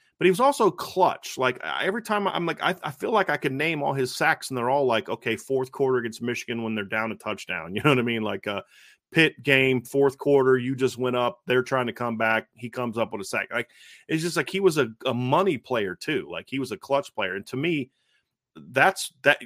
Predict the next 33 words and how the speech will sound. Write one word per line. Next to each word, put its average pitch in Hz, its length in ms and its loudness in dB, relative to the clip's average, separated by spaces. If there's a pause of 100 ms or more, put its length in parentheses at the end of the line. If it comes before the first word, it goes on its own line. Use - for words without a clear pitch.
(1120)
that 160 200 6
was 180 100 2
the, 131 400 -2
this 170 260 -6
is 135 80 -10
what 143 180 0
Tim 190 160 2
and 156 60 2
I 123 60 2
were 110 60 0
talking 117 240 -2
about, 95 120 -2
Ryan, 117 200 2
and 117 100 -2
you 127 80 0
and 123 80 -2
I 113 60 -2
have 104 100 -2
talked 113 240 0
about 104 220 -4
before. 156 420 -2 (400)
That 135 300 4
was 156 120 -2
the 123 100 2
biggest 131 380 -2
difference 131 380 0
to - 140 -12
me 120 260 -4
between 104 380 -6
Isaiah 107 360 -2
Foskey 104 440 -6
in 98 80 -8
twenty 101 380 -8